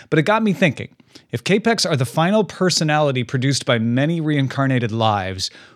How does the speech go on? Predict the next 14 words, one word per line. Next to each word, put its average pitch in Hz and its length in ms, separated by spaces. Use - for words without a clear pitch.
wouldn't 160 440
there 233 160
be 160 320
a 139 100
disconnect 131 760
between 127 320
their 117 180
lived 151 540
physical 147 460
experiences 131 840
and 117 160
their 113 140
Capex 120 460
reality?" 135 720